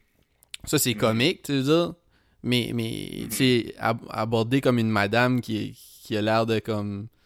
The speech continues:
Speaker 1: tu sais, je sais pas, là.
Speaker 2: Ouais.
Speaker 1: Chris. Ouais. Non, man, c'était, c'était, ça, ça, faut être audacieux, man. Faut, faut être, euh...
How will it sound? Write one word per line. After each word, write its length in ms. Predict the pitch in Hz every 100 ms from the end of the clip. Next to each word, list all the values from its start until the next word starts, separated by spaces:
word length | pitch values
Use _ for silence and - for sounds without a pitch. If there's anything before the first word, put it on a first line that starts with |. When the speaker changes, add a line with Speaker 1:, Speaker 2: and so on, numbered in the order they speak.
| _ _ _ _ _ _ -
Speaker 1:
tu 60 | _
sais, 200 | - 104
je 60 | -
sais 60 | 104
pas, 200 | 90 87
là. 140 | 104 120 _ _ _ _ _ _ _ _ _ _ _ _ _ _ _ _ _ _ _ _ -
Speaker 2:
Ouais. 160 | 87 80 _ _
Speaker 1:
Chris. 380 | 110 104 - - _ _ _ _ _ _ _ _ _ _ _ _ _
Ouais. 320 | 117 110 107 - _ _ _ _ _ _ _ -
Non, 200 | 147 131
man, 240 | 123 131 135
c'était, 200 | 123 120
c'était, 480 | - - 60 58 - - - _ _ _ _
ça, 180 | 123 131
ça, 180 | 135
faut 520 | 135 123 131 - 180 165
être 180 | 135 135
audacieux, 680 | 131 120 117 - 123 117
man. 200 | 113 120
Faut, 200 | 123 127
faut 280 | - 123 -
être, 240 | - 113 113
euh... 280 | 55 57